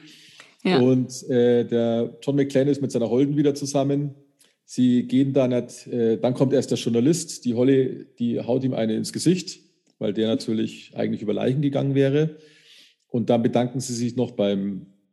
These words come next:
Speaker 2: äh, Al, weil er der
Speaker 1: Ja.
Speaker 2: Einzige war, der quasi auf ihn gehört hat und ihm geholfen hat.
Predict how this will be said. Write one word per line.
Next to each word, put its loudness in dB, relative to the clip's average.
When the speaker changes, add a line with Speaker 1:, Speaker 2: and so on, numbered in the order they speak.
Speaker 2:
äh, 0
Al, 2
weil -4
er -2
der -4
Speaker 1:
Ja. 0
Speaker 2:
Einzige -2
war, 2
der 0
quasi -4
auf -6
ihn -8
gehört -2
hat -2
und -2
ihm -4
geholfen 0
hat. -2